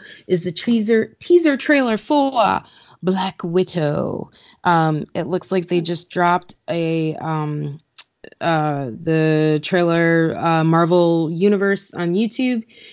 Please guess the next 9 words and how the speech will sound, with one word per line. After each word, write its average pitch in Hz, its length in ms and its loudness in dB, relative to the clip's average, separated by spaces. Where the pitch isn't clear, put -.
and, 170 720 2
um, 165 460 0
it 185 200 -2
looks 202 320 0
interesting 202 680 0
to 151 80 -2
say 160 240 -2
the 160 100 0
least. 160 460 2